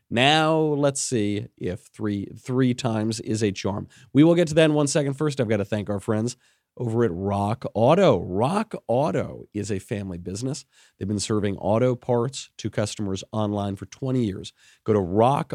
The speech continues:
auto dot com to shop for auto and body parts from hundreds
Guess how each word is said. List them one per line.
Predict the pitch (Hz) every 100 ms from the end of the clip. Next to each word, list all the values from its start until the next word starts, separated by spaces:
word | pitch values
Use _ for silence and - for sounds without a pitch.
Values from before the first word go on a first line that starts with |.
| -
auto | 117 123 117 117
dot | 107 120 160 -
com | - 113 82 - _ _ _ -
to | 107
shop | - 101 -
for | -
auto | - 117 139
and | 139
body | 107 92
parts | 82 92 92 -
from | 101
hundreds | - - 175 113 92 92